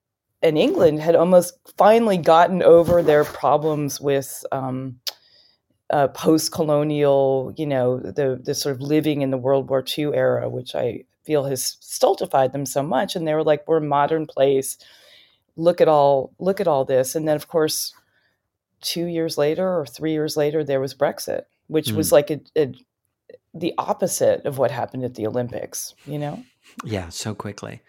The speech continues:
Speaker 2: so quickly. And now it has come around the other direction that, you know, the polls say that, I don't know, something like seventy percent of people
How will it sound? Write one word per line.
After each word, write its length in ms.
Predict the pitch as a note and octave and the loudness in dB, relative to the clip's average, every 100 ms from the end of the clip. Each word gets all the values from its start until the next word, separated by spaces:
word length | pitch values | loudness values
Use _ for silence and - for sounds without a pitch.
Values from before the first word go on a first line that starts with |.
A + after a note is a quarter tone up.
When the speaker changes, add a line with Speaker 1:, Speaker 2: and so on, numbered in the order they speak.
| _ | _
Speaker 2:
so 220 | - A2+ | -12 -10
quickly. 400 | G2+ G#2+ - A2 | -10 -10 -8 -4
And 180 | B2+ D#3+ | -2 0
now 240 | E3 D3+ C#3+ | 2 4 4
it 120 | A2+ | 4
has 200 | A#2 G#2 | 0 -2
come 220 | - B2 | -4 -2
around 320 | A2 G#2+ G#2 | -2 -4 -4
the 140 | G2+ G2+ | -4 -6
other 300 | G2 G2 - - - _ _ - | -6 -8 -10 -20 -20 _ _ -4
direction 680 | B2+ E3+ - G#2 G2 G2 F#2 | 0 0 -2 -8 -8 -8 -8
that, 380 | G2+ F#2+ G2 - | -8 -6 -8 -10
you 140 | G#2+ | -12
know, 220 | F2+ F2+ | -12 -12
the 120 | F2+ F#2+ | -12 -12
polls 580 | - G2+ G#2 F#2 - - _ _ _ _ _ | -8 -8 -8 -8 -10 -12 _ _ _ _ _
say 480 | - - F#2 F2+ F2+ | -12 -10 -8 -8 -10
that, 440 | F#2 F#2 F2+ F2+ _ _ _ - | -10 -10 -10 -12 _ _ _ -14
I 80 | G#2+ | -12
don't 160 | G2+ F#2 | -12 -14
know, 100 | E2+ | -10
something 500 | - G#2 - F#2+ F#2 | -8 -8 -8 -10 -10
like 240 | F2 E2+ | -14 -8
seventy 420 | - G2+ F#2+ F#2 | -8 -6 -8 -10
percent 440 | F#2 F#2+ - F#2 F#2 | -12 -10 -10 -10 -12
of 220 | F2+ F#2 | -14 -14
people 560 | G2+ F#2 G2 F#2+ - | -16 -10 -8 -8 -12